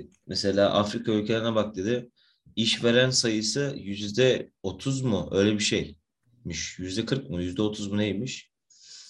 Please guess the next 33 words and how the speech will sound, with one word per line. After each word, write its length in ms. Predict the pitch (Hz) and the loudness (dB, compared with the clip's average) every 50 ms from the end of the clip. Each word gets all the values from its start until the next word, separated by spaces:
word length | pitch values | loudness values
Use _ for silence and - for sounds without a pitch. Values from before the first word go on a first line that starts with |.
| - _ _ _ - - - | -20 _ _ _ -14 -4 0
Türkiye'de 440 | 131 131 135 - 160 156 147 151 151 | 0 2 2 4 4 4 4 4 4
de 120 | 160 147 | 4 4
bu 100 | 139 131 | 4 4
oran 240 | 135 135 143 143 139 | 4 4 4 2 2
böyle 140 | 131 123 117 | 0 0 0
yüzde 360 | 117 117 120 120 117 117 117 | 2 2 2 2 2 -2 -6
yirmi 340 | 113 113 113 110 120 120 113 | -6 -6 -4 -2 -2 -2 -2
otuzlarda 640 | 113 113 - 123 117 113 - 107 107 107 110 113 | -2 -2 -4 -4 -4 0 0 0 0 0 -2 -4
falanmış 520 | - 101 98 101 101 95 87 80 - - | -4 -2 -2 0 -2 -2 -4 -10 -14 -10
yani. 220 | 82 80 78 78 80 _ _ _ _ _ _ _ - - _ _ _ _ - | -8 -8 -8 -8 -10 _ _ _ _ _ _ _ -20 -20 _ _ _ _ -4
E, 140 | - 80 85 | 0 2 4
aslına 460 | 78 80 104 104 - - 120 113 107 | 4 4 4 2 2 0 0 2 2
baktığında 380 | 113 110 - - - 107 113 | 2 2 0 -2 -6 -4 -2
işte 260 | 117 113 - 113 98 98 | -2 0 0 0 2 4
beş 280 | 113 123 120 - - | 4 6 6 4 2
kişiden 680 | - - - - 117 104 101 104 104 113 117 117 - - - | 2 -2 -2 -2 0 2 2 2 2 2 -2 -6 -8 -6 -4
biri, 420 | 113 101 104 107 117 - - - - - - _ _ _ _ _ _ _ - | -2 0 0 0 0 -2 -6 -10 -18 -20 -20 _ _ _ _ _ _ _ -8
e, 460 | - - 90 87 87 85 85 80 80 | -4 -2 0 0 0 -2 -2 -4 -4
para 280 | 80 104 101 101 110 107 | 0 0 2 4 4 2
sermayesine 680 | - - 104 101 101 104 104 101 101 - - 101 101 | 4 2 2 2 2 2 2 0 0 -2 -2 -4 -4
sahip 300 | 101 - 95 98 98 95 | -2 0 0 0 -2 -2
olan 200 | 95 92 92 92 | -6 -8 -8 -8
kişilerin 600 | 95 - - - 92 92 98 120 - - - _ _ _ _ _ _ _ _ _ _ _ _ _ _ - | -6 -8 -6 -4 -2 -2 -2 -2 -4 -6 -10 _ _ _ _ _ _ _ _ _ _ _ _ _ _ 0
işverenmiş 720 | - 123 117 - 110 113 117 117 120 117 104 92 87 - - | 2 4 4 4 6 6 6 8 8 6 6 2 0 -2 -4
aslında. 340 | 67 - - - - 82 90 | -4 -4 -6 -6 -4 -2 0
Mesela 240 | 101 - 127 110 82 | 2 4 6 6 6
Amerika'ya 500 | 104 120 127 127 139 135 139 135 127 123 | 6 6 6 4 4 4 6 6 6 6
falan 300 | 123 123 127 127 131 123 | 6 6 4 4 4 2
baktığında 400 | 107 104 - - 107 107 117 117 | 2 0 -2 -4 -6 -4 -2 0
bu 60 | 127 | 0
yüzde 320 | 120 117 110 107 104 110 113 | 2 2 0 0 -2 -2 -4
iki, 200 | 107 - - 110 | -4 -4 -4 -2
yüzde 280 | 107 107 104 101 110 | -2 -2 -2 0 0